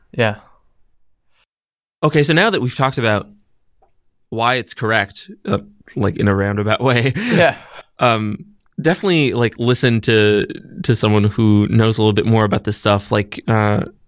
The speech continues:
Speaker 2: uh, Brandon Williams and Steven Sellis in Point Free, 'cause they
Speaker 1: Yeah.
Speaker 2: definitely know their, their type theory, and
Speaker 1: Yeah.
Speaker 2: they'll do a much better job of explaining this than we can.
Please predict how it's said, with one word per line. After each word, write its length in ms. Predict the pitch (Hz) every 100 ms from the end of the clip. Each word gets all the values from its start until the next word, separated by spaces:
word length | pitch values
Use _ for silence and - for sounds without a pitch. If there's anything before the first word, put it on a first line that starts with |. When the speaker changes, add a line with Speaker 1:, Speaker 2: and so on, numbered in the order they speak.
| _ _ _
Speaker 2:
uh, 180 | 117 107
Brandon 360 | 104 113 113
Williams 400 | 107 107 104 110
and 100 | 107
Steven 300 | 101 - 104
Sellis 500 | 101 104 - 107 - -
in 300 | 113 107 101
Point 300 | - 120 98
Free, 400 | - 110 127 160
'cause 300 | - 104 -
they 320 | 110 101 104
Speaker 1:
Yeah. 100 | 104 - - - - 131
Speaker 2:
definitely 340 | 160 185 147
know 180 | 117 113
their, 360 | 113 107 107 -
their 220 | 113 104
type 200 | - 104
theory, 460 | 123 127 143 156 -
and 400 | 110 110 101 104
Speaker 1:
Yeah. 80 | 110
Speaker 2:
they'll 220 | 107 107
do 160 | 110 107
a 20 |
much 220 | 104 104
better 180 | 107 104
job 240 | 101 98
of 80 | 87
explaining 480 | - - 107 - -
this 160 | - -
than 180 | -
we 120 | 101 104
can. 240 | - 123